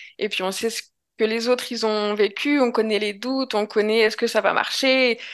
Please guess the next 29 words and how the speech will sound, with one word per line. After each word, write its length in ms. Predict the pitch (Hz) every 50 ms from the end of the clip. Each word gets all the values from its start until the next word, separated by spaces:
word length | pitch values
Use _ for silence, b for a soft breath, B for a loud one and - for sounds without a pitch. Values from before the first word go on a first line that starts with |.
| B B B B
Et 100 | B -
voilà, 280 | 196 220 226 233 214 208
tout 140 | 220 - 220
ça, 480 | - - 240 247 254 247 226 208 202
je, 600 | 202 202 208 196 185 190 190 175 180 - - - -
je 200 | - - 220 233
suis 160 | 233 - 277
passée 320 | 269 277 269 277 277 269 254
par 220 | - - 240 220
là. 300 | 202 208 233 262 349 381 B B B B B
Je 80 | - -
suis 80 | 214
à 40 | 190
une 140 | 208 226 240
autre 140 | 240 240 -
phase 300 | - 277 262 240 240 233
maintenant, 500 | 220 214 214 214 247 247 262 285 294 294
mais, 360 | 262 240 240 240 240 233 226
euh, 520 | 208 196 185 185 185 185 180 - - - - - _ -
mais 180 | 220 226 233
je 100 | 226 226
peux 200 | 214 214 - 247
effectivement 760 | 233 233 220 208 - - 220 220 226 233 220 208 190 - - - - - _ _ _ _ _ _ _ -
en, 60 | 208 208
en 40 |
parler 680 | 208 214 208 208 214 220 240 247 247 247 233 220 214 -
et 60 | - 202
le 60 | 196
transmettre. 640 | - - 214 214 - - 220 - - - - -